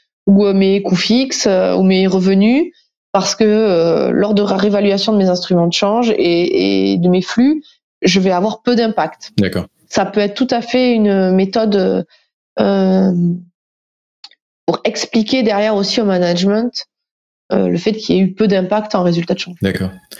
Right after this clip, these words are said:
Speaker 1: Voilà.
Speaker 2: Alors, on, on a beaucoup parlé de, des problématiques de, d'écart de change, euh, enfin, sur les, sur lesquels on, on réaliserait des pertes et qu'on couvrirait.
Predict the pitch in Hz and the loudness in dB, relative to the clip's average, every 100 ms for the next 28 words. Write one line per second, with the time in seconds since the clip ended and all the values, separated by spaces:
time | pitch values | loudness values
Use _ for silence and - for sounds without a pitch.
0 | - - - - - - - - - - | -10 -10 -10 -16 -20 -20 -20 -20 -20 -6
1 | 175 156 - - - - - 117 120 135 | -4 -2 -6 -14 -14 -10 -4 -2 -2 -2
2 | 131 131 127 120 131 180 151 139 143 107 | 0 0 0 0 -2 -2 -2 -2 -2 -2
3 | 90 90 87 85 90 113 104 101 - - | -2 -2 -2 -4 -4 -2 -2 -4 -6 -4
4 | 95 87 85 82 78 76 80 101 95 90 | -2 -2 -2 -2 -2 -4 -4 -4 -4 -4
5 | 90 98 98 90 78 62 71 - 87 - | -4 -4 -2 -2 -4 -4 -6 -6 -6 -4
6 | 85 - - 160 202 92 80 - - - | -6 -6 -6 -6 -2 -2 -2 -4 -8 -6
7 | 90 95 98 110 107 131 92 - 127 - | -4 -2 -2 -2 -2 -2 -2 -4 -6 -6
8 | - - 104 - 95 - 92 95 110 156 | -10 -6 -4 -2 -2 -2 -2 -2 -4 -8